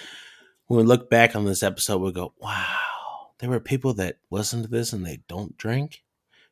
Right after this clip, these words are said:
Good for you. Good for you guys. Uh,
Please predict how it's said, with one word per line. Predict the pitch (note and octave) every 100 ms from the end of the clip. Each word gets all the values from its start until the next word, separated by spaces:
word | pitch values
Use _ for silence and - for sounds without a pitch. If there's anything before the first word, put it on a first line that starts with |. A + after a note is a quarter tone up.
| _
Good | - G2
for | - F2+
you. | D#2+
Good | E2 C3+ C3+
for | A#2+
you | G2+ G2
guys. | F#2 E2 - - - -
Uh, | - F#2 F#2 F#2 F#2